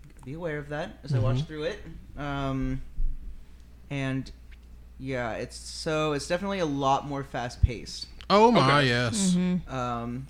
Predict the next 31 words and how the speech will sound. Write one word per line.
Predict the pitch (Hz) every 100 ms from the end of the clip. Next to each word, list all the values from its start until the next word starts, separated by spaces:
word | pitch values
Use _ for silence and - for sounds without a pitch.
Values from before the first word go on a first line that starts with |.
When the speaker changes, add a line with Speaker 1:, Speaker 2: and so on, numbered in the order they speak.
| -
Speaker 1:
d-, | - -
d-, | 113 -
like | 127 123
I |
said, | - 92 -
just | - 135 -
based | 156
off | 143 131
the |
first | - 127 117
episode, | 110 113 107 107 - - - - - - 101
uh, | 113
whereas | 117 127 123
the | 127
original | 123 156 147 135 139
series | 143 - 135 131 135 143
kind | - - 135 135
of, | 135 131 131 - -
you | 160
know, | 131 110 107 113 120 120 - - - - - - - - -
followed | - 156 143 143
Vash | 131 123 113 127 -
for | - 127 123
an | 120
episode | 113 139 135 127
or | 127
two, | - 131 123
kind | 113 120 120
of | 113
getting | 110 113
into | 113 117